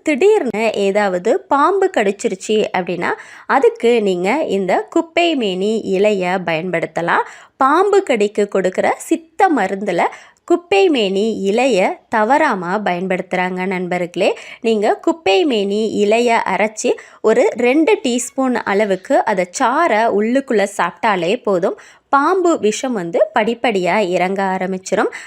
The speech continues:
அடுத்து ஒன்பதாவது பயன், குப்பை மேனி இலை கூட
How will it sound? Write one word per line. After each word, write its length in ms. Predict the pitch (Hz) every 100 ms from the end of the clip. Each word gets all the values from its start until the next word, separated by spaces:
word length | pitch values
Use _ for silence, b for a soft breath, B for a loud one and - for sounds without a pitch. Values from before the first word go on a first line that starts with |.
| B 240
அடுத்து 340 | 320 453 - 269 -
ஒன்பதாவது 680 | 196 202 202 180 180 170 202 240
பயன், 340 | 185 175 302 B B B
குப்பை 340 | 370 370 370 403 370
மேனி 300 | 233 196 202 220 180
இலை 180 | 185 202 233
கூட 160 | 220 180